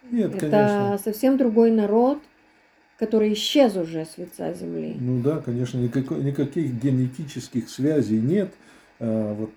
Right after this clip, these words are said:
Speaker 1: э, э, моральные, м, так сказать, устои у них, э, у некоторых из них одинаковые. <laughs> Например, Авраам, э, в-, э, копает колодцы в пустыне.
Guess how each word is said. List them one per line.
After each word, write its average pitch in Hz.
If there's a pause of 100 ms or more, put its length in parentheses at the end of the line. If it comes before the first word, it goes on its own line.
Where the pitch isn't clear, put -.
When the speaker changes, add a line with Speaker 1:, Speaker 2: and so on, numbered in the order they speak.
Speaker 1:
э, 104 (300)
э, 131 (180)
моральные, 127
м, 107 (100)
так 92
сказать, -
устои 139
у 110
них, 147
э, 135
у 113
некоторых 131
из 123
них 139
одинаковые. 113 (340)
<laughs> 220 (1200)
Например, 113 (1000)
Авраам, 170
э, 135
в-, 143
э, 143
копает 170
колодцы 160
в -
пустыне. 110